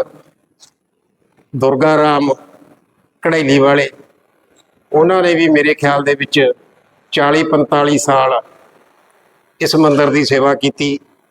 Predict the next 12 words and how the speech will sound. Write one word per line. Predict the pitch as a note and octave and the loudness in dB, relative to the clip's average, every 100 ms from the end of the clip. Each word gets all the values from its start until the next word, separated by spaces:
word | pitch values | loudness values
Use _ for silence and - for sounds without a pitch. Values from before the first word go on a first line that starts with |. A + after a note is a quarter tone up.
| _ _ _ _ - | _ _ _ _ -4
ਉਸ | D3+ D3 | -2 0
ਤੋਂ | F3 D#3+ | 0 2
ਬਾਅਦ | D#3 D#3+ D#3+ C#3 - - _ _ _ _ _ _ _ _ _ _ - | 2 2 0 -2 -6 -20 _ _ _ _ _ _ _ _ _ _ -8
ਪੰਡਿਤ | D3 D3 D3+ D#3 | -2 0 2 2
ਰਕੇਸ਼ | D3 D3+ C#3+ C3 | 0 0 0 0
ਜੀ, | D3 C#3+ - _ _ _ _ _ _ _ _ _ _ _ _ _ C#3+ | -2 -2 -6 _ _ _ _ _ _ _ _ _ _ _ _ _ -2
ਉਹਨਾਂ | D#3+ F3+ F3 | 0 0 0
ਨੇ | E3 | 0
ਵੀ | D#3 C#3+ C3+ - _ _ _ _ _ _ - | 0 -2 -6 -18 _ _ _ _ _ _ -6
ਇਸ | D#3 D3 E3+ | -4 0 0
ਸਥਾਨ | C3+ - F3+ C3+ | -2 -2 0 0
ਤੇ | A#2+ D3 B2+ | -2 -4 -4